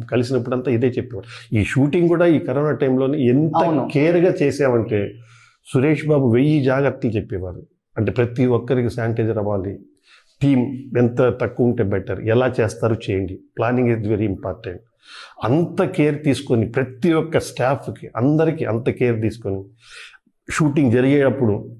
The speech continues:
Speaker 1: బాబు వచ్చినప్పుడు ఆయన ఎలాగో ఉంటారు, లేనప్పుడు ఈవినింగ్ అందరం కూర్చొని కాల్ మాట్లాడేవాళ్ళం. "ఇలా అయింది బాబు గారు షూటింగ్, సూపర్ బాగుంది, అందరం బాగున్నాం." అంటే lot of outdoors చే-, చేయాల్సి వచ్చింది.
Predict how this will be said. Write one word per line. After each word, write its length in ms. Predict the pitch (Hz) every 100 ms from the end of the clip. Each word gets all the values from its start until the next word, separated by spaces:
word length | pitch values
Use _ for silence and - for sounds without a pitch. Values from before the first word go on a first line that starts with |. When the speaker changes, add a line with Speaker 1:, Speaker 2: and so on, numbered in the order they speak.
| 127
Speaker 1:
బాబు 260 | 117 131
వచ్చినప్పుడు 680 | 127 - 131 123 139 151 - 123
ఆయన 160 | 113
ఎలాగో 260 | 117 120 117
ఉంటారు, 320 | 107 104 101
లేనప్పుడు 520 | 98 123 135 131 123
ఈవినింగ్ 440 | 104 127 131 104 -
అందరం 360 | 117 147 165 156
కూర్చొని 360 | 147 - 139
కాల్ 260 | - 113 113
మాట్లాడేవాళ్ళం. 640 | 107 98 98 92 92 90 - _ _ - -
"ఇలా 140 | 113 107
అయింది 200 | 120 117
బాబు 220 | 110 101
గారు 120 | 95
షూటింగ్, 400 | - 98 98 101 - -
సూపర్ 240 | - 107
బాగుంది, 400 | 98 101 101 104
అందరం 280 | 107 110 101
బాగున్నాం." 420 | 95 92 90 90 _ _ - - 117
అంటే 360 | 135 117 -
lot 240 | 117 123 156
of 60 | - 127 120
outdoors 460 | 131 156 151 -
చే-, 200 | 120 113 -
చేయాల్సి 280 | 123 110 113
వచ్చింది. 460 | 95 117 90 90